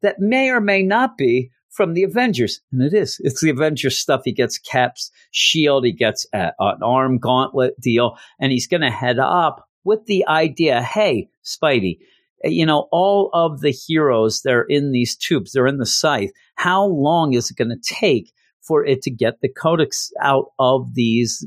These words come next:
you know, heroes and, and get them to be able to be back in the battle?" 'Cause that's what he needs to do. What he's thinking he needs to do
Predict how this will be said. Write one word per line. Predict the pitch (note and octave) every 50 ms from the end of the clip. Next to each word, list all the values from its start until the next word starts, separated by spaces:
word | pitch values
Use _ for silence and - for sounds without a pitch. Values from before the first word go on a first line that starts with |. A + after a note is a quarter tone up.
| -
you | - C3 B2+ B2+
know, | B2+ A2 G#2 G#2 G2 -
heroes | - C#3+ C3+ B2 A#2 A#2 A2+ A2+
and, | B2+ A2+ G#2+ - -
and | A#2 A2+ A2+
get | G2+ A2+ A2+ - _
them | A#2 G#2+ G#2 G2 F2
to | - E2+
be | - G#2
able | G2+ G2 F#2 G#2+
to | G2 F2+
be | F2+ G2+
back | F2+ - G2+ F#2 F#2 -
in | A2+ A2
the | B2 A#2+
battle?" | G#3+ A3+ B3 G3+ B2 G2+
'Cause | - B2+ -
that's | - F3 G3+ E3+ -
what | - F3
he | D3+ C3+
needs | C3 B2+ B2+ B2 G#2+ -
to | - F#2+
do. | - - E2+ D#2+ - -
What | - G2+ B2 B2
he's | B2 A2+ G2+ -
thinking | - - F3 F3 - E3+ D3 C3+
he | B2 A#2 A2
needs | A2+ A2+ A2+ F#2+ G2+ F2
to | F#2
do | F2 D#2 F#2+ F2+ F2 E2+